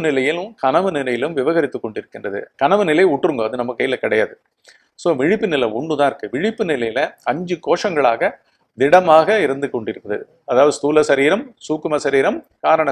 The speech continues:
சரீரம். காரண சரீரம்ன்றது என்ன? அறியாமே வடிவம். என்ன அறியாமை? இந்த மாதிரி, இந்த மாதிரி தனிமையான ஒரு நான் பாவம் நான் கிடையாது.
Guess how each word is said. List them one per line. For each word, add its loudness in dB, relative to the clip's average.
சரீரம். -4
காரண 10
சரீரம்ன்றது 4
என்ன? 4
அறியாமே 0
வடிவம். -4
என்ன 2
அறியாமை? 10
இந்த 2
மாதிரி, 6
இந்த -2
மாதிரி 8
தனிமையான 4
ஒரு 0
நான் 6
பாவம் 6
நான் 0
கிடையாது. 4